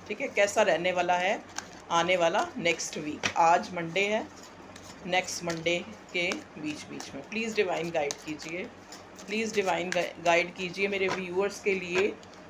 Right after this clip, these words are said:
जो लोग air sign हैं जिनका, उनकी life में कैसा रहने वाला है।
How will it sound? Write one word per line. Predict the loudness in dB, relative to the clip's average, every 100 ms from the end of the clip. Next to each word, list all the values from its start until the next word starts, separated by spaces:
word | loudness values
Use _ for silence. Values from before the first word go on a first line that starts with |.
| -16 0
जो | 2
लोग | 4 4 0 2
air | 6 6 4
sign | 2 2 2
हैं | -2 -2 -2
जिनका, | -4 0 2 2 -2 -16 -16 -16 -14 -12 -12 -16 -10 -6
उनकी | -6 -2 4
life | 6 6 2 -2
में | 2
कैसा | 2 4 2
रहने | 2 2 0
वाला | 0 0 -2
है। | -4